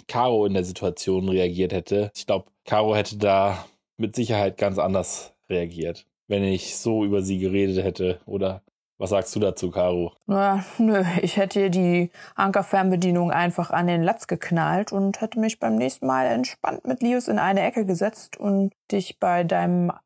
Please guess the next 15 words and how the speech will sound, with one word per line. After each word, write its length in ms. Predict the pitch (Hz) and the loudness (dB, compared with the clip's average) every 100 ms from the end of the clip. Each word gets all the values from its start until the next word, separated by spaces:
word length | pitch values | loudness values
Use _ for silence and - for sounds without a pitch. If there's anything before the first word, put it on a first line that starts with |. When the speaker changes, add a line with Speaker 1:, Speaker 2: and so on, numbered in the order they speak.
| _ - | _ 0
Speaker 2:
Anlegemanöver 880 | 208 202 196 190 175 175 175 175 170 | 2 2 2 2 2 2 2 2 2
alleine 680 | 170 170 170 175 175 175 - | 2 2 2 2 2 0 -4
scharf 460 | - - 220 214 | -8 0 0 0
beobachtet. 800 | - 196 180 147 - 165 - - _ | 0 2 2 0 -2 -8 -8 -16 _
Aber 540 | 196 175 175 175 175 170 | 0 2 4 4 2 2
Gabriele 640 | 180 190 196 185 240 240 | 2 2 2 2 2 2
war 200 | 220 220 | 2 2
eigentlich 360 | - 226 226 - | 2 0 0 0
echt 300 | 226 - - | -2 -4 -6
tiefenentspannt. 1120 | 294 330 208 156 175 - - 170 175 180 - _ _ | -4 -2 -2 0 -2 -2 -2 2 0 -2 -10 _ _
Vielleicht 360 | 185 175 175 - | -2 -2 -2 -2
kennt 200 | 214 226 | -2 2
sie 260 | 220 190 | 0 0
solche, 360 | 202 196 196 196 | 2 0 2 0
ähm, 560 | 196 196 180 175 190 | 2 2 2 2 2